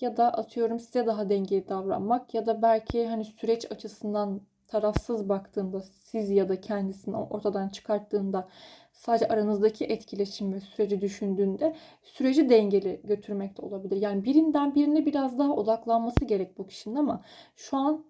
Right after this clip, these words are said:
yaklaşım tarzında pek bir odaklılık yok. Odaklanmaya çalıştığı şey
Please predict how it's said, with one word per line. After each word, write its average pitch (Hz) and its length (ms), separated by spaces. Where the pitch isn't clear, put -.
yaklaşım 247 580
tarzında 208 580
pek - 280
bir - 60
odaklılık 226 680
yok. 339 280
Odaklanmaya 285 720
çalıştığı 226 520
şey 339 360